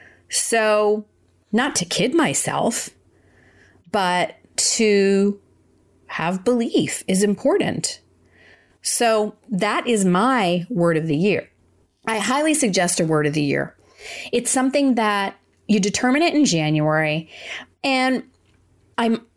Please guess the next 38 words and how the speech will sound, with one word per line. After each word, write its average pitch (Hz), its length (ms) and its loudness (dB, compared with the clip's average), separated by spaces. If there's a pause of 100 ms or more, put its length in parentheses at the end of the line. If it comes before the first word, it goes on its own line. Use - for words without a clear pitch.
(120)
usually 254 340 4
have 233 140 0
it 226 100 -4
posted 233 320 0
in 240 60 2
my 226 140 2
office 208 320 0
somewhere, 208 300 2
like 196 160 2
on 208 80 2
my 240 120 2
bulletin 190 460 2
board 165 280 2
or 165 80 0
somewhere. 156 560 0 (760)
And 233 440 0
it's 233 140 -2
not 254 80 0
like 320 140 2
it's 254 200 -2
every 202 300 0
day, 202 640 2
but 214 220 -2
sort 349 340 2
of, 202 220 2
it's 240 160 -2
in 277 120 2
the 262 60 2
back 226 260 0
of 214 60 0
my 202 140 2
mind. 185 460 0
And 226 160 2
then 233 400 2
I 233 80 2
do 277 240 2
find 226 480 0
when 196 580 2